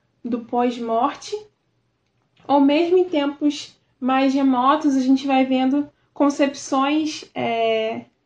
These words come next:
muito relacionadas às penas eternas, né? Então, aí a gente tá falando dos gozos eternos também. Então, a gente tá falando da noção aí de inferno, de céu, como algo que o espírito teve um tempo,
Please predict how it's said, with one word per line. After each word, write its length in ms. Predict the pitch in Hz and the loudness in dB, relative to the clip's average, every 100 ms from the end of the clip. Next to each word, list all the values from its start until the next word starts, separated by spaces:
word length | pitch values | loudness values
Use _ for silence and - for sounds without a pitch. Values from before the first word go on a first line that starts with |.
| - | 0
muito 320 | 269 415 453 | 2 2 2
relacionadas 1160 | 359 339 311 302 302 269 269 302 311 294 269 | 2 2 2 0 0 2 2 4 2 2 2
às 260 | 269 269 269 | 2 0 -2
penas 680 | - 262 254 269 285 - - _ _ | -6 -2 0 0 -2 -6 -18 _ _
eternas, 920 | 330 - 269 247 262 262 233 233 226 | -14 -6 0 2 4 2 -2 -6 -6
né? 240 | 220 220 226 | -6 -6 -8
Então, 220 | 226 247 | -8 -6
aí 100 | 262 | -4
a 40 | |
gente 160 | 262 262 | -2 -4
tá 120 | 254 | -6
falando 360 | 254 240 240 254 | -8 -6 -4 0
dos 160 | 269 | 2
gozos 360 | 262 254 262 247 | 2 2 0 -2
eternos 580 | 240 - 240 247 226 226 | -4 -2 0 0 -4 -8
também. 320 | 220 220 247 _ _ _ _ | -12 -12 -16 _ _ _ _
Então, 120 | - 254 | -8 -2
a 40 | |
gente 160 | 262 262 | 0 0
tá 100 | 277 | -2
falando 400 | 285 262 262 269 | -2 0 0 0
da 100 | 262 | 0
noção 440 | 262 262 254 240 | -2 -4 -4 -2
aí 160 | 240 233 | -2 -4
de 120 | 233 | -8
inferno, 680 | 233 - 262 302 294 269 262 | -10 -2 0 2 2 2 0
de 140 | 240 | 0
céu, 540 | 233 - 240 269 349 - _ _ _ | -6 -2 0 2 0 -8 _ _ _
como 300 | - 285 285 | 0 2 4
algo 340 | 277 262 285 302 | 6 6 6 4
que 140 | - | 0
o 100 | 294 | 0
espírito 840 | 294 - - 262 277 294 330 381 - _ _ _ _ _ _ _ _ - | 0 -2 -2 0 0 0 -2 -2 -6 _ _ _ _ _ _ _ _ 2
teve 240 | 285 330 | 4 6
um 140 | 453 | 2
tempo, 520 | 427 285 269 311 466 | 2 0 0 -2 -4